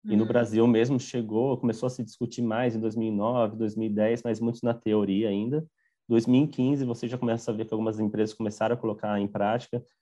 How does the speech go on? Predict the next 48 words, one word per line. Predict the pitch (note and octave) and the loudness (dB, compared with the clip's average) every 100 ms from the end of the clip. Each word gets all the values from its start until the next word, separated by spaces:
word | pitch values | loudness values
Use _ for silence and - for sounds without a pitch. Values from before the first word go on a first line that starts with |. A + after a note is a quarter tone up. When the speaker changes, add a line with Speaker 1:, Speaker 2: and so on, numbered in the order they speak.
| - | -2
Speaker 1:
mas | A2 G#2+ | 0 2
ainda | A2+ A#2 A#2 | 4 4 4
não | A2+ A2+ C3+ A#2+ A2 - | 4 4 2 0 -2 -4
um | A2 | 0
olhar | G#2+ G#2+ G#2+ | 2 2 -2
super | - - | -6 -8
exclusivo | A2 - G2+ F#2 G2+ B2 C#3 G#2 | -8 -6 -6 -4 -2 0 0 2
ou | G2+ | 0
com | G2+ G2+ | 0 0
um | |
investimento, | G2 G2+ - G#2 G2 G2 G#2 F#2+ F2 _ _ _ _ - | 0 -2 -4 -4 -2 0 0 0 -2 _ _ _ _ -6
é, | F#2+ F#2+ - - | -2 -2 -4 -4
é, | F#2+ F#2 F#2 | -2 -2 0
mais | F#2+ G#2 | 0 0
certeiro, | - G#2+ - G2 A#2+ | 2 0 2 0 0
assim, | G#2+ G#2+ | -2 -6
pra, | G#2 F#2+ F2+ | -4 -4 -6
pra | - G2 | -2 -2
employer | F#2+ G2 | 2 2
brand. | F#2+ G#2 A2+ | 2 2 2
Às | G2 | 2
vezes | G#2 | 0
a | G#2+ | 0
pessoa | G#2 A2+ G#2+ | -2 -2 -2
trabalhava | G#2+ G2+ G#2+ | 0 2 0
com | G#2+ | -2
atração | G#2 G2+ - | -6 -6 -4
e | G#2 | -6
seleção | G2+ F#2+ - C3 C3+ | -2 -4 0 0 2
e | A2+ | 2
era | G#2+ A#2+ G#2+ | 4 4 2
E | G2 | 0
B | F#2 G#2 | 0 -2
também. | A2 F#2+ F#2+ G#2 - _ - _ G2+ | -2 -6 -4 -6 -10 _ -20 _ -6
Então, | G#2 A#2 B2 G#2+ | 0 2 4 4
depois | G#2+ A2+ B2 | 2 2 0
do, | B2+ A#2 F#2+ - - | 2 0 0 -4 -14
depois | - G#2+ | -4 -2
que | G#2+ G#2+ | -2 -4
teve | - G#2 G2+ | 0 2 4
aí | G2+ | 4
a | G2 | 2
pandemia, | G2+ F#2+ F#2 F#2+ A#2 G#2+ | 0 0 0 0 0 0
aí | G2+ A2 | 0 -2
sim | - G#2+ | -4 -6
começaram | G#2 G#2 G#2 G2+ | -2 -2 2 4
a | |
olhar, | G2 G2 G2 | 4 4 2